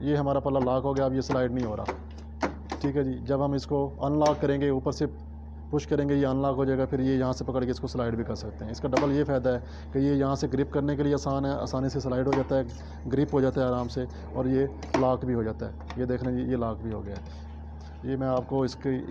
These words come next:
ये इसका बैक व्यू है, ठीक है जी। लॉक, लॉक बैक साइड पे होता है, जाली बैक साइड पे होती है। अब मैं इसका फ्रंट व्यू दिखा देता हूँ आपको। ये इसका फ्रंट व्यू है, तो ये इस तरह विंडो तैयार की जाती है।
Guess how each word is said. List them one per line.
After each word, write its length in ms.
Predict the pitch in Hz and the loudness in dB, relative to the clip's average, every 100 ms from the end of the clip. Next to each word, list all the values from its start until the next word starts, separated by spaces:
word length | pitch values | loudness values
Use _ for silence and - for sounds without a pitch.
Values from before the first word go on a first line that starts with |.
| 127 | 2
ये 140 | 139 | 4
इसका 200 | 135 151 123 | 2 2 2
बैक 260 | 127 135 | 4 2
व्यू 260 | 147 160 151 | 2 4 4
है, 100 | 139 - - - | 0 -8 -14 -6
ठीक 160 | 131 151 | -2 0
है 60 | |
जी। 160 | 143 139 | 2 2
लॉक, 280 | 123 131 - - - - - - | 2 0 -2 -12 -12 -12 -12 -2
लॉक 220 | 127 135 | 0 2
बैक 180 | 131 139 | 2 2
साइड 180 | 165 147 | 4 4
पे 80 | 147 | 4
होता 160 | 139 151 | 2 2
है, 80 | |
जाली 220 | 135 131 135 | 2 2 4
बैक 180 | 131 - | 2 2
साइड 160 | 127 | 0
पे 100 | 117 | 0
होती 180 | - - | -2 0
है। 560 | - - - - - 131 | 0 0 -2 -4 -4 -2
अब 80 | 135 | 0
मैं 100 | 139 | 0
इसका 260 | - 143 147 - | 2 2 2 2
फ्रंट 220 | 147 147 | 2 2
व्यू 120 | 143 | 2
दिखा 240 | 131 127 123 | 2 4 2
देता 140 | 123 | 2
हूँ 140 | 117 110 | 0 0
आपको। 240 | - - - - - - - - - - - - - - - - 127 | -2 -4 -6 -8 -8 -6 -6 -6 -6 -6 -6 -6 -6 -6 -6 -4 0
ये 140 | 151 160 | 4 4
इसका 280 | - 151 143 | 4 4 4
फ्रंट 480 | - - - 151 147 | 2 0 2 4 4
व्यू 260 | 151 151 | 4 6
है, 100 | 151 151 - - - - - - | 4 4 2 0 0 -2 -2 2
तो 120 | 143 139 135 135 - - - - - - 143 | 4 6 4 2 -2 -4 -6 -6 -6 -2 4
ये 220 | 165 165 | 6 6
इस 180 | 156 - | 6 4
तरह 120 | 165 | 4
विंडो 280 | 151 151 151 147 123 123 | 6 6 6 6 2 2
तैयार 220 | 143 139 | 4 4
की 140 | 131 | 4
जाती 260 | 131 131 151 | 4 4 2
है। 160 | 151 | 0